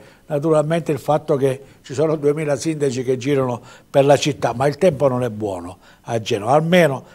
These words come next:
staranno a lavorare. Allora, approfondiranno, eh, sul futuro del Paese, su che cosa? Infrastrutture, transizione ecologica e digitale,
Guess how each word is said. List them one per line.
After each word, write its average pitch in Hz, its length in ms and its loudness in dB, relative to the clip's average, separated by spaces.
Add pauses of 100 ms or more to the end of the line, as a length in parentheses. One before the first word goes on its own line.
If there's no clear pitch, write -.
staranno 156 500 4
a 139 40 6
lavorare. 117 640 0 (460)
Allora, 170 600 8
approfondiranno, 190 1400 4 (720)
eh, 139 280 -2
sul 208 260 0
futuro 262 440 2
del 160 160 2
Paese, - 560 -12 (300)
su - 240 -4
che 202 200 6
cosa? - 400 -8 (920)
Infrastrutture, 196 1120 2 (160)
transizione 240 1000 2
ecologica 202 800 2 (280)
e 196 200 2
digitale, 151 800 0